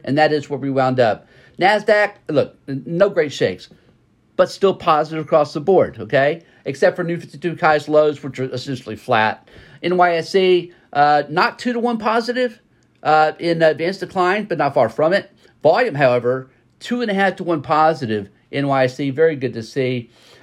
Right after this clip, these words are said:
Also had positives there for new fifty-two highs, highs to lows. But this is a resounding, uh, positive today in the internals. They have been improving, but they're still not where we'd like them to be.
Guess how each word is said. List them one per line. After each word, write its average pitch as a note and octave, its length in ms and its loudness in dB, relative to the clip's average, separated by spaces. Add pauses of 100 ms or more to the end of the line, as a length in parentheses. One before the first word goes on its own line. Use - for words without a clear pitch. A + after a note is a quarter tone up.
Also C#3 240 0
had C3 120 -2
positives B2+ 440 0
there B2+ 180 0
for B2 120 -8
new C3 120 -4
fifty-two A#2+ 400 -12
highs, A#2+ 380 0
highs B2 220 0
to B2 60 -4
lows. A#2+ 280 2 (240)
But D#3+ 100 -4
this A3+ 200 0
is F3 140 -4
a D#3+ 160 6
resounding, C#3+ 800 0 (300)
uh, B2+ 200 4
positive C#3 600 0
today G2 420 -2 (180)
in C#3 140 -4
the C3+ 80 0
internals. C3 540 -2 (540)
They E3+ 240 2
have G3 440 -2 (240)
been F#3 200 0
improving, E3 960 0
but C#3 160 -2
they're C#3+ 100 -2
still F3 300 -2
not D#3 200 0
where D3 160 -4
we'd C#3+ 200 -6
like C3 260 0
them B2+ 160 -4
to B2+ 160 -6
be. F#2+ 440 -8